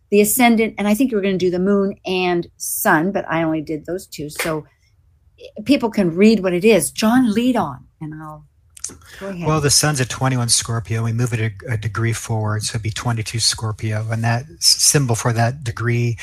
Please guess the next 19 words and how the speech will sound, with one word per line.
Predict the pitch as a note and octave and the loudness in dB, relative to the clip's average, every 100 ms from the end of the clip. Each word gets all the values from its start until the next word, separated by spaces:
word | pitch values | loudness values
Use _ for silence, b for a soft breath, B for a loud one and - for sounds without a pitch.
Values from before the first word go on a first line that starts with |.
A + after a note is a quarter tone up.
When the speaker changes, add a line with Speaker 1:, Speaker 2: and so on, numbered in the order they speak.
| B B | B B
Speaker 2:
is | B2+ - | -2 0
hunter | C3+ B2 A#2 | 2 2 0
sh-, | - - - | -2 -6 -6
shoot | - C#3 B2 - | -4 -2 -4 0
wild | A#2+ A#2 G#2+ | 2 2 0
ducks. | B2+ C#3+ - - - - _ B B B B _ A2+ | 0 0 2 2 2 0 _ B B B B _ -10
And | A2 | -6
that, | C3 - | -6 0
that's | C3+ C3 - | 2 6 6
to | - | 4
me | B2 A#2+ | 0 2
about, | A2+ A2+ A2+ A#2 B2 | 2 2 2 0 0
uh, | A#2 | -2
decision | A2+ A#2+ - A#2 A#2 A2+ A#2 A#2+ | 0 2 2 0 -2 -4 -4 -4
and | A#2+ | -2
execution | A#2+ - - B2 - A#2 | -2 -2 -2 -4 -2 -4
and | A2 | -4
go | A#2 A#2 | 0 0
ahead. | G#2 A2 B2 | 0 -2 -4